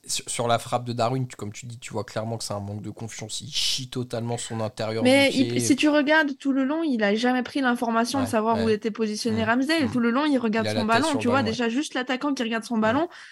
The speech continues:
Speaker 2: ça t'en dit long. Ça veut dire qu'il est pas sûr de pouvoir contrôler tout le long le ballon, je
Speaker 1: Mm.
Speaker 2: trouve. Donc, euh, c'est, c'est un tout, en fait. C'est, c'est pas seulement ça, c'est vraiment l'ensemble de l'action, comment il prend la balle, comment il se la met, comment il court, et cetera. C'est, c'est,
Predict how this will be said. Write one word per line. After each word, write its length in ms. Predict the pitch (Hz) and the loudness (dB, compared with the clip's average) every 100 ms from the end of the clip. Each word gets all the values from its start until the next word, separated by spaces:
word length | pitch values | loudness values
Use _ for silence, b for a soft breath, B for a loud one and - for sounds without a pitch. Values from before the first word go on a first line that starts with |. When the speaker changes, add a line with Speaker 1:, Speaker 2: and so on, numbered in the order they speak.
| B | B
Speaker 2:
ça 220 | - 214 | -2 0
t'en 140 | 226 | 2
dit 180 | 220 233 | 4 4
long. 160 | 285 277 | 2 2
Ça 160 | 226 | 2
veut 80 | 208 | 0
dire 240 | 214 269 | 0 -2
qu'il 260 | - 214 202 | -2 -2 0
est 60 | 202 | 0
pas 180 | 254 | 0
sûr 220 | 240 285 254 | 0 0 0
de 80 | |
pouvoir 340 | 226 226 220 220 | -2 -2 -2 -2
contrôler 400 | 240 226 247 226 | -4 -2 0 0
tout 140 | 247 | 2
le 60 | 233 | 2
long 100 | 233 | 2
le 80 | 226 | 2
ballon, 260 | 254 277 | 2 2
je 140 | 262 226 | 0 -4
Speaker 1:
Mm. 20 | |
Speaker 2:
trouve. 300 | - 220 202 | -2 -4 -2
Donc, 260 | 196 196 | -2 -2
euh, 160 | 214 196 196 B B B B _ _ | -2 -2 -4 B B B B _ _
c'est, 320 | - 233 220 | -2 4 4
c'est 160 | 220 285 | 6 4
un 140 | 294 | 4
tout, 200 | 294 339 | 4 2
en 100 | 277 | 2
fait. 240 | 240 226 208 | 0 -2 -2
C'est, 640 | - 208 202 202 196 196 B B B B _ | 0 2 4 4 2 0 B B B B _
c'est 200 | - - | -8 -2
pas 180 | 220 285 | 4 4
seulement 560 | 285 294 277 277 269 269 | 6 4 6 4 2 0
ça, 300 | - 320 254 | 2 2 2
c'est 160 | - | 0
vraiment 320 | 208 220 262 277 | -2 0 2 4
l'ensemble 500 | 262 277 - 277 247 | 4 2 0 -2 0
de 80 | |
l'action, 500 | 233 226 240 - 269 | 0 -2 -4 -4 -2
comment 220 | 277 226 220 | -2 -2 -2
il 100 | 208 | -2
prend 180 | - | -2
la 120 | 220 220 | 0 0
balle, 240 | 240 254 | 0 0
comment 220 | 240 214 | 0 -2
il 100 | 214 | -2
se 120 | 214 | -4
la 120 | 220 208 | -4 -2
met, 220 | 226 247 | 0 -2
comment 200 | 226 208 | -2 -2
il 280 | 202 208 202 | -2 -2 -2
court, 300 | 269 269 240 | 0 2 0
et 40 | |
cetera. 460 | 196 202 220 220 247 | -2 -4 -2 0 -2
C'est, 320 | - 196 180 | 0 -2 0
c'est, 600 | 196 - - - 208 202 | -4 -10 -12 -4 0 0